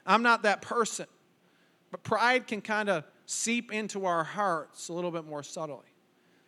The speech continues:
Pride can take the form of just being preoccupied with ourselves, sometimes even being preoccupied with our own problems. Pride can take the form of simply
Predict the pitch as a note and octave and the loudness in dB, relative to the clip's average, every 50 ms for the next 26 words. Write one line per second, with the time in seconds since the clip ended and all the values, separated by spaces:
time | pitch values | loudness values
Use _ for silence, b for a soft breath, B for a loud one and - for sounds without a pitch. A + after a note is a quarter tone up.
0 | b b b b b b - F#3+ F#3 G3 G3+ F#3+ G3 F#3+ F3 - F#3 F#3 F3 - | b b b b b b 6 8 10 10 10 8 2 -4 -2 2 2 2 2 0
1 | E3+ D3+ - - F3+ F3+ F3+ F3+ F3 E3 D3+ C#3 - F3 D#3 - - - F#3+ G3 | -6 -8 -8 -4 -2 0 0 0 0 0 -2 -2 -6 -8 -8 -8 -4 -2 0 0
2 | F3 D3+ - - - F#3 F#3 E3+ E3 F3+ F#3+ - - D3+ - D3+ C#3 C3+ B2+ B2 | 0 -2 -4 -8 -8 -6 -4 -2 -2 -4 -4 -6 -10 -14 -10 -10 -8 -8 -8 -10
3 | A#2+ A#2+ A2+ A#2 - - E3 D#3 C3+ - _ - - - - - _ b b b | -10 -10 -10 -12 -12 -12 -10 -12 -12 -12 _ -20 -18 -18 -20 -20 _ b b b
4 | b b b b b b - - G#3+ A3 A3 B3 A3+ G#3+ G3 A3 G#3+ G#3+ G#3 G3 | b b b b b b -4 -2 -2 2 2 2 2 2 0 -2 -2 -2 -2 0
5 | G#3 G3+ G3+ G3 F3+ - - G#3 G#3 G#3+ G3+ G3 F#3+ G3 - G#3 F#3 - G3 F3+ | 0 0 0 0 -2 -6 -6 -8 -4 -2 0 0 0 -2 -2 -6 -4 -2 0 0
6 | F3+ F3 E3 F3+ F3+ E3 D#3+ D#3+ E3 F3 D#3+ D3 - - D#3+ E3 F3 F3 D#3+ C3 | 0 0 -2 -4 -6 -4 -4 -6 -6 -6 -8 -10 -10 -10 -6 -4 -4 -4 -6 -10
7 | - _ _ - - - - _ _ _ b b b b b b b b b b | -20 _ _ -20 -20 -20 -20 _ _ _ b b b b b b b b b b
8 | b b _ - F#3+ G3 G#3 G3 F#3 - G3+ F#3 E3+ - F#3 F3+ F3+ - D#3+ - | b b _ 6 8 8 8 8 4 0 -4 -4 0 0 -2 0 0 -2 -2 0
9 | F3+ F3+ F#3 F#3+ F#3+ F3+ D#3 - - G3 F#3+ F3+ F#3+ F#3+ E3 - | 2 4 6 6 6 4 2 0 -2 -2 0 2 2 2 2 0